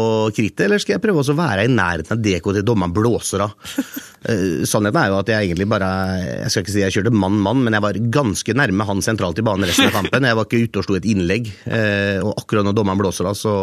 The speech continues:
Speaker 1: står jeg rett siden av han, og så bare sier jeg, "Change?" "Ja, greit",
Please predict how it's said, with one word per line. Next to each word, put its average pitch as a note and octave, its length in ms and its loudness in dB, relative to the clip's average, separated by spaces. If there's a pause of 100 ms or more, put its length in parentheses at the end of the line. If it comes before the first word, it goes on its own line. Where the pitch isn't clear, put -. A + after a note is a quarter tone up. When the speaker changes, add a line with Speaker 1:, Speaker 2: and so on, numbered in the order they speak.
(760)
Speaker 1:
står F2+ 240 0
jeg F#2 160 2
rett G#2 140 -2
siden F2 160 0
av F2+ 80 -2
han, F#2 100 0
og E2+ 80 -6
så G2 80 0
bare F2+ 220 -2 (340)
sier F#2 240 -4
jeg, F#2+ 320 -4 (160)
"Change?" C3+ 320 0
"Ja, G2+ 140 0 (180)
greit", F2+ 240 -4